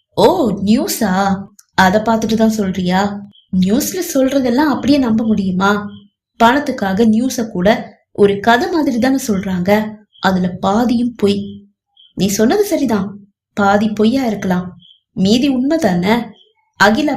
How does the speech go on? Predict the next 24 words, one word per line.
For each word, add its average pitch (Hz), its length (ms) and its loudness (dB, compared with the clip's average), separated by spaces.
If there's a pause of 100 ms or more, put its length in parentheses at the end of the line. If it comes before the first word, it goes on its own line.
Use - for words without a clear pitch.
பேசவில்லை. 185 560 0 (1160)
"சரி, 330 260 4
நாளைக்கு 285 320 0
நான் 254 200 0
எத்தனை 294 200 -2
மணிக்கு 240 240 0
வரணும்?" 202 360 0 (560)
"ஒரு 202 200 2
பத்து - 300 0
மணிக்கு 320 280 -2
வா 233 120 0 (120)
போதும்." 202 260 0 (420)
"இல்லடி, 262 300 2 (320)
எனக்கு 214 260 2
நைட் 220 320 0
ஷிப்ட், - 240 -6 (500)
அது 196 140 4 (100)
முடியும் 247 280 0
போது 233 160 -2
காலையில 220 460 0
ஆறு 214 140 0
மணி 214 160 0 (100)
ஆயிடும்." 196 280 -2 (640)
"மதியானத்துக்கு 330 600 2